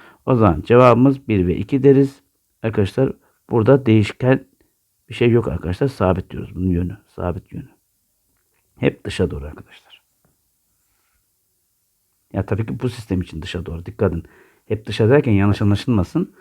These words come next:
Hep mesela şu sistem için dışa doğru. Tamam mı arkadaşlar? Yuk-, bu şekilde sola doğru dönerse. Evet arkadaşlar şimdi geldik bu soruya. Rahatça dönebilen tabure üzerinde gösterici sabit tabure açısal hızla dönerken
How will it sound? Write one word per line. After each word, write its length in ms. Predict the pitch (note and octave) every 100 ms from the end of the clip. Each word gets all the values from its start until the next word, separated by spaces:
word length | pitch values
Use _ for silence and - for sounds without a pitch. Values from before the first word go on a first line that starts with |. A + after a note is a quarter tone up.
| _ _ _ _
Hep 260 | - D3 -
mesela 240 | A#2+ A2 A2+
şu 220 | - C3+
sistem 400 | - G#2+ - A2
için 220 | - F#2+
dışa 240 | E2+ F#2 D#2+
doğru. 180 | F2 -
Tamam 200 | A#2 G#3
mı 100 | F#3+
arkadaşlar? 420 | G2+ E2+ - -
Yuk-, 220 | G2+ - - - _ _ _
bu 40 |
şekilde 280 | - F#2 -
sola 320 | - G#2 G2+
doğru 180 | - G#2
dönerse. 440 | G#2+ F#2 - - - _ _ _ _ _ _ _ _ _ _ _ _ _ _ _ _ _ _ _ _ _ _ _ _ _ _ _ _ _ _ _ _ _ _ _ _ _ _
Evet 120 | G#3 E3
arkadaşlar 500 | G#2+ G2 F2 C3 C#3+
şimdi 280 | - F#2+
geldik 340 | F2 F#2 C3 -
bu 60 |
soruya. 400 | - A#2+ F#2 F2 - _ _ - - _
Rahatça 300 | D3+ F3 E3+
dönebilen 440 | B2+ C3 C3 B2+ G#2+
tabure 280 | A2+ A2+ C3
üzerinde 380 | G#2 G2+ F2+
gösterici 600 | G2+ A#2+ A2 A#2 G#2+ A2+
sabit 420 | C#3+ - A2 C3+ -
tabure 220 | A2+ B2
açısal 380 | - - B2 A2+
hızla 280 | F#2+ E2+
dönerken 420 | E2 B2 B2+ G2